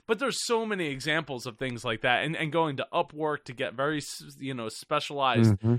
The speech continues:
Speaker 1: people that, that do these things, um, because it's,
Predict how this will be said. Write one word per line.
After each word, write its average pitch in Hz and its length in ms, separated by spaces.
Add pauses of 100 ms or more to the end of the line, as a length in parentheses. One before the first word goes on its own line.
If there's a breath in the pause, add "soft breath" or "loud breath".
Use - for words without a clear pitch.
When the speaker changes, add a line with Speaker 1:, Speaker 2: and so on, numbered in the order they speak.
Speaker 1:
people 139 540
that, 127 360
that 135 200
do 202 160
these 190 220
things, 127 400 (340 soft breath)
um, 131 280
because 175 340
it's, 170 240